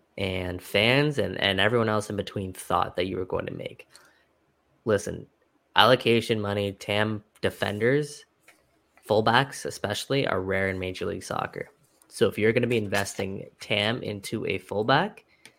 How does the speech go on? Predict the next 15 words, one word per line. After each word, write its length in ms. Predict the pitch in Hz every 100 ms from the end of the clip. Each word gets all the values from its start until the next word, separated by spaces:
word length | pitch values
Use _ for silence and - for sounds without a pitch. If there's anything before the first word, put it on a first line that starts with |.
| _ _ -
you 140 | 110
need 220 | 117 117
to 140 | 120 107
ensure 340 | 98 - 98
that 180 | 98 -
you're 140 | 101
getting 640 | 95 95 92 92 92 95 98 _ _ 160 _ _ _ _ _ _ _ _ _ _
real 600 | 107 104 104 117 120 117 113
quality 560 | - 101 101 101 98
on 140 | 95 98
both 320 | 101 95 92
ends 220 | 92 95
of 100 | 92
the 80 | 90
pitch. 500 | - 90 - -